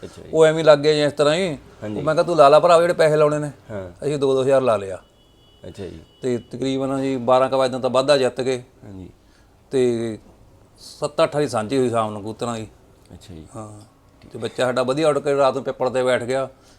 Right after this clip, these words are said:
Speaker 2: ਫਿਰ ਉੱਥੋਂ ਲਾਹਾ ਆਇਆ ਪੈਸੇ ਦੇ ਕੇ ਕਿਸੇ ਤੋਂ।
Speaker 1: <laughs>
Speaker 2: ਹਾਂ। ਉਸ ਤੋਂ ਬਾਅਦ ਫਿਰ ਇਸ ਤਰ੍ਹਾਂ ਹੀ ਸਿਲਸਿਲਾ ਚੱਲਦਾ ਰਿਹਾ। ਫਿਰ ਮੈਂ ਜਿੱਤ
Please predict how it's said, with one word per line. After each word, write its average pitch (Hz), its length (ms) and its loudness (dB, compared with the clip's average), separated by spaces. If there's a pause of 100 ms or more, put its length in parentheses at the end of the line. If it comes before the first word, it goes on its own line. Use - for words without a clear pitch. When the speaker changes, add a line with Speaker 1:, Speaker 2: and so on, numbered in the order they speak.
(140)
Speaker 2:
ਫਿਰ 135 80 -2
ਉੱਥੋਂ 131 220 -4
ਲਾਹਾ 117 220 4
ਆਇਆ 113 220 2
ਪੈਸੇ 113 360 -6
ਦੇ 113 140 -4
ਕੇ 113 80 -6
ਕਿਸੇ 113 200 -2
ਤੋਂ। 104 180 -8 (320)
Speaker 1:
<laughs> 127 80 -10 (300)
Speaker 2:
ਹਾਂ। 131 180 -16 (420)
ਉਸ 131 140 -2
ਤੋਂ 147 180 0
ਬਾਅਦ 151 220 6
ਫਿਰ 143 80 0
ਇਸ 139 100 2
ਤਰ੍ਹਾਂ 139 160 -2
ਹੀ 131 60 -2
ਸਿਲਸਿਲਾ 131 320 0
ਚੱਲਦਾ 131 360 2
ਰਿਹਾ। 131 300 -2 (540)
ਫਿਰ 151 140 2
ਮੈਂ 151 120 0
ਜਿੱਤ 160 160 -4